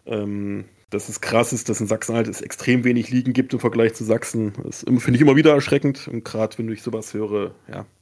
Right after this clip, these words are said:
sehr traurig. Und wie gesagt, ich hoffe, dass die Mannschaften, die den Weg für sich so gehen jetzt und sagen, wir verzichten drauf,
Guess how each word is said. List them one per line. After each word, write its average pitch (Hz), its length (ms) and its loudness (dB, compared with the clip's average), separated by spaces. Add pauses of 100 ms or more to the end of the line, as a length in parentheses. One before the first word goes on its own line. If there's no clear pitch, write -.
sehr 117 200 4
traurig. 123 580 4
Und 104 240 -8 (460)
wie 143 80 4
gesagt, 113 300 2
ich 123 120 -6
hoffe, 143 160 2
dass 135 120 0
die 139 120 0
Mannschaften, 127 480 0
die 117 80 -4
den 117 200 -2
Weg 131 220 0
für 117 120 -4
sich 123 200 -8
so 120 140 -4
gehen 131 280 4
jetzt 123 260 -4
und 120 200 -8
sagen, 110 360 -8
wir 110 80 -4
verzichten - 480 -10
drauf, 107 360 -8